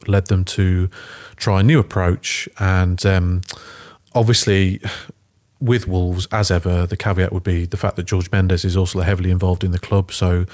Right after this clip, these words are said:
when it comes to first team recruitment in the transfer window, whenever that happens, you know, he's a key player in that as well. So, so they feel they're not leaving themselves short,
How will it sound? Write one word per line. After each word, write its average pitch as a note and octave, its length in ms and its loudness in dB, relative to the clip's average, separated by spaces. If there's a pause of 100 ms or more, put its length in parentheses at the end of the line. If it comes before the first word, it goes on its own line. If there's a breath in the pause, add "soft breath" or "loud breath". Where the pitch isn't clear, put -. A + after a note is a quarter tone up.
(220 loud breath)
when G2 140 0
it A2 80 -4
comes G#2 200 2
to - 100 -4
first A2 260 2
team G#2 180 4
recruitment G#2 520 0 (560)
in G2+ 140 2
the F2+ 60 0
transfer A2+ 400 0
window, G#2+ 300 4
whenever F#2+ 240 4
that G2 120 0
happens, G#2 440 -2
you G2+ 60 -2
know, F#2 100 0
he's G2 240 0
a G2 60 -4
key G2+ 180 -2
player G2 320 0
in F#2+ 100 2
that G2+ 120 0
as G2+ 100 -4
well. A2+ 220 2
So, G#2 240 2 (220 loud breath)
so - 120 0
they A2 120 2
feel B2+ 480 4
they're A#2 320 0
not A2+ 180 2
leaving A2 220 4
themselves G2 400 2
short, F#2 460 -2